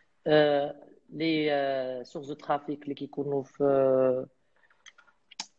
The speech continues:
لايك، آه، سوشيال بلاتفورمز ديما كيخدموا بالبيدين، كيخدموا بال-، بالبيدين. ديكو تما الناس قلال اللي كيطلقوا لا بوبليسيتي، ديكو كتقام عليكم لا بوبليسيتي رخيصه.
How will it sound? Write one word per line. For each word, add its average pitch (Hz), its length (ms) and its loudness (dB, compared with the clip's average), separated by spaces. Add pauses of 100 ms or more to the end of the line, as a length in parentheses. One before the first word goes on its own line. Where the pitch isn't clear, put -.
(800)
لايك، 151 300 6
آه، 147 140 2
سوشيال 147 680 -4
بلاتفورمز 156 720 -4
ديما 160 260 -6
كيخدموا 160 320 -4
بالبيدين، 147 540 2 (1000)
كيخدموا 143 220 -2
بال-، 147 400 0 (360)
بالبيدين. 135 480 4
ديكو 147 200 2
تما 175 300 4
الناس 175 220 4
قلال 190 260 8
اللي 202 140 4
كيطلقوا - 340 -6
لا 143 60 2
بوبليسيتي، 135 420 -8
ديكو 131 200 -4
كتقام - 320 0
عليكم 160 280 0
لا 160 80 2
بوبليسيتي 156 520 -4
رخيصه. - 420 -2